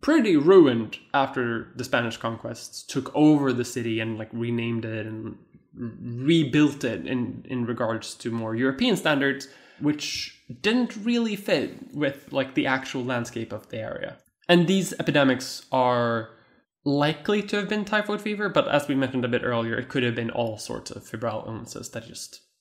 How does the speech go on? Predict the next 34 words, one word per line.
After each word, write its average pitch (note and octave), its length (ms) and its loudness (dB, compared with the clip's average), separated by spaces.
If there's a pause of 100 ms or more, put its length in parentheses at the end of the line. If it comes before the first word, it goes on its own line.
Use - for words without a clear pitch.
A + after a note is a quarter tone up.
(160)
mixed C3 580 0
and A#2 200 -4
spread. G#2+ 520 -8 (500)
But B2+ 220 -4
typhoid D3+ 320 2
fever, C3 200 0
again, A#2 300 -2
is, A2+ 140 -10
like, A2+ 120 -10
a A2+ 40 -16
huge - 560 -8 (200)
top - 360 -8
suspect - 680 -14
in A#2+ 140 -10
these - 180 -14
epidemics. - 440 -18 (680)
Other E3 240 6
examples F3 420 2
of D#3 80 -4
outbreaks E3 540 0
were C#3+ 80 0
during B2+ 500 -2
wartime, E3 680 -2 (420)
uh, C3 200 0
as C#3 140 -2
soldiers D3+ 560 2 (200)
typically F3+ 360 2
would E3 200 4
not D3 280 2
be D3 180 4
in C3+ 300 0
great D3+ 560 2
sanitary G3 600 2
conditions, G3+ 680 -6